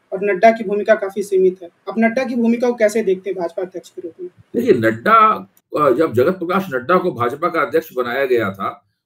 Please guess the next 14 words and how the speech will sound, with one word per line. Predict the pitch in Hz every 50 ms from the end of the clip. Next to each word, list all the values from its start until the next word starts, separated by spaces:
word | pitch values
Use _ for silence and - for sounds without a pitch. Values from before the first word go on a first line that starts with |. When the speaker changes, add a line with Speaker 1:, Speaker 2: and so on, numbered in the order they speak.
| _ _ -
Speaker 2:
तो | 151 151
मुझे | 147 165 190 196
नहीं | 165 156 190 220 196
पता | 165 156 151 135 131
था | - 131 147 175
कि | 156 165
जगत | 139 131 156 151
प्रकाश | - - 143 156 156 160 - 127
नड्डा | 117 110 104 120 156 160
अमित | 156 - - 120 139 156 151 -
प्रका-, | 143 131 127 131 135 - - 120
अ, | 123 - -
अमित, | 117 147 170
अ, | 175 - _ _ 104 107